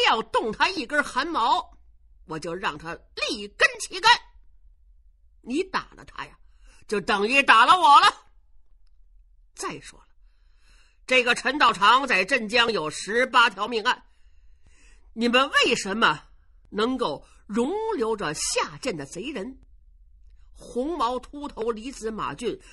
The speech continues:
在保定府清源县行刺，他刺杀的是谁呀？钦差大人。所以这马俊是国家的侵犯。好啊，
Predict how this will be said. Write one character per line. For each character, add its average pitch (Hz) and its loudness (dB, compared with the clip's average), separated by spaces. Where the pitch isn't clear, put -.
在 180 -2
保 143 -2
定 233 -8
府 139 -12
清 403 -6
源 262 -6
县 240 -6
行 262 -14
刺， - -14
他 190 -10
刺 240 -8
杀 202 -8
的 202 -14
是 180 -16
谁 - -18
呀？ 147 -16
钦 523 -2
差 415 2
大 370 6
人。 156 -2
所 - 4
以 349 2
这 311 2
马 240 4
俊 - -4
是 220 -4
国 302 0
家 480 2
的 320 -2
侵 - -8
犯。 - -2
好 - -10
啊， - -20